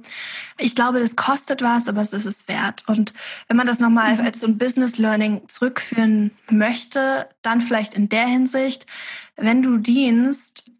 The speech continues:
Speaker 1: und gut dienst und dein Ego zur Seite lässt und einfach deinen Kunden im allerersten Vordergrund machst,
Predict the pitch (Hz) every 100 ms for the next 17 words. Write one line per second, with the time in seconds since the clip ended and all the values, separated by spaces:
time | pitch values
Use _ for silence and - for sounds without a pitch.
0 | _ 214 208 - 285 294 - 254 247 202
1 | 190 - 202 185 196 - 269 285 - 247
2 | 226 233 240 220 202 196 190 190 - -
3 | - 208 202 208 214 - 180 190 - 320
4 | 311 - 269 285 285 _ _ _ _ _
5 | - 226 - 247 240 226 - 233 - 226
6 | 220 196 139 185 226 -